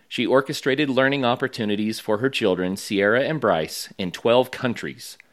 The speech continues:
The family traveled the world, moving about on foot and bicycle, living simply and intimately, but just as important and more accessible for many parents were the opportunities for learning closer to home.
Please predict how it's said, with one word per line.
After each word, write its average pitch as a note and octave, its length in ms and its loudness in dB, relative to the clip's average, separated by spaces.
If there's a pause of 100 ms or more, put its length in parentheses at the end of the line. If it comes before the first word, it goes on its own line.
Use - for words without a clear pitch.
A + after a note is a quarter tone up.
(360)
The A2 60 -8
family B2 360 2
traveled C#3 420 2
the D3+ 60 -2
world, B2+ 440 2
moving A#2 280 -2
about A#2 260 2
on F#2 160 0
foot D3+ 400 0
and A#2+ 240 -2
bicycle, F#2 580 0
living F#2+ 300 -2
simply C#3 480 -2
and A2 220 0
intimately, F2 640 -6 (420)
but G#2 220 2
just G#2 260 0
as C#3 140 -4
important - 680 -2 (360)
and G2+ 140 0
more A#2 280 4
accessible A#2+ 640 0
for - 140 -10
many C3+ 220 -4
parents D2+ 540 -12 (260)
were G#2 100 0
the G2 140 2
opportunities A#2+ 800 0
for G2+ 180 -4
learning G2+ 440 -2
closer - 460 -2
to F2 100 -10
home. F2 300 -6